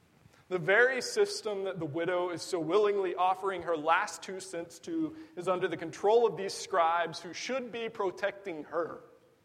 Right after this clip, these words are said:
If all she has is two pennies, she should be receiving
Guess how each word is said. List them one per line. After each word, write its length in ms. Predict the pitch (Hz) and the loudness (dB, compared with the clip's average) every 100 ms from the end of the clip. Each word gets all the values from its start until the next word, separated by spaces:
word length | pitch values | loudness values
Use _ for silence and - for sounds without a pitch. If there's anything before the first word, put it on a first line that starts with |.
| _ _ _ _ - | _ _ _ _ -6
If 120 | 185 | 0
all 220 | 220 269 | 6 6
she 180 | - 254 | 4 -2
has 380 | 214 233 240 185 | 2 4 4 4
is 160 | 185 - | 0 -2
two 240 | - 226 | -6 -6
pennies, 460 | - 226 214 175 160 | -2 0 0 -2 -4
she 200 | - 240 | -6 -6
should 260 | - 202 | -6 -8
be 120 | 214 208 | -6 -4
receiving 760 | 185 180 - 247 175 147 139 | -4 -4 -8 -6 -6 -6 -8